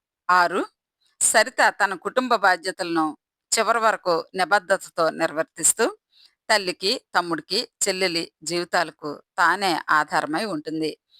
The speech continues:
తమ్ముడికి చిన్న ఉద్యోగం వస్తుంది, చెల్లెలి పెళ్లి జరుగుతుంది,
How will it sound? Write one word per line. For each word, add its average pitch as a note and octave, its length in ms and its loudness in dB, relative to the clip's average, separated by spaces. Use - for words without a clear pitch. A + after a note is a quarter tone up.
తమ్ముడికి B3 360 0
చిన్న A3+ 360 0
ఉద్యోగం F3 520 0
వస్తుంది, E3 580 -2
చెల్లెలి A#3 280 2
పెళ్లి F#3+ 520 -4
జరుగుతుంది, D#3 680 -6